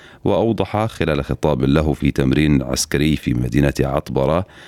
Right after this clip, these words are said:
أن القوات المسلحة قادرة على حماية مكتسبات البلاد.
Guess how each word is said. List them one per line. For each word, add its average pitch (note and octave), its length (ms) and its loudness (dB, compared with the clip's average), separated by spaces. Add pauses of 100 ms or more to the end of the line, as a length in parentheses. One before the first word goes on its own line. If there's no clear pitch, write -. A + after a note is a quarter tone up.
(200)
أن C2+ 60 0
القوات C#2 420 -2
المسلحة C#2+ 720 -2 (340)
قادرة B1+ 480 0
على B1+ 420 2
حماية C2 480 0 (120)
مكتسبات A#1+ 880 0
البلاد. C#2+ 640 -2